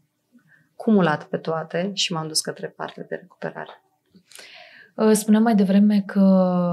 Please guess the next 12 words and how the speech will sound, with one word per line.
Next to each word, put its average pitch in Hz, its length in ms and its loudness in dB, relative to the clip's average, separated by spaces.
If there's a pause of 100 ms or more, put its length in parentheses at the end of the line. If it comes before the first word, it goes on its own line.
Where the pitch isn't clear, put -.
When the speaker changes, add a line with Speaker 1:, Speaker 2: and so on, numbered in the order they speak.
(680)
Speaker 2:
uh, 196 600 -2
îți 208 340 -4
iei 196 120 6
inspirația 190 720 2
în 175 80 0
activitatea 180 480 -4
profesională 190 720 0
din 185 200 0
propria 190 380 -4
ta 180 280 -4
viață 101 360 -4 (380)
personală, 196 600 -4